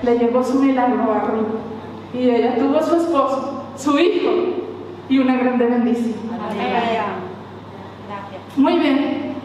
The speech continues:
Speaker 1: vamos a ver otro ejemplo más. Oseas decidió amar a su esposa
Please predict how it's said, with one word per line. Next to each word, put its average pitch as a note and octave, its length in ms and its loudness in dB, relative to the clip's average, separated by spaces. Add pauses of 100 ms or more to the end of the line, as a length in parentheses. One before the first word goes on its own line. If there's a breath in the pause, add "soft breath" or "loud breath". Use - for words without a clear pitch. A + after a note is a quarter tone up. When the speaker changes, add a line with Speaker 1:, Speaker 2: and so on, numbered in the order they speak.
(120)
Speaker 1:
vamos E4+ 320 2
a F#4 100 6
ver E4 120 4
otro D4+ 220 2
ejemplo C#4 400 2
más. B3 320 0 (1500 loud breath)
Oseas C#4 600 4
decidió C4+ 380 2
amar C#4+ 400 4
a - 20 -2
su C4 140 0
esposa B3+ 580 2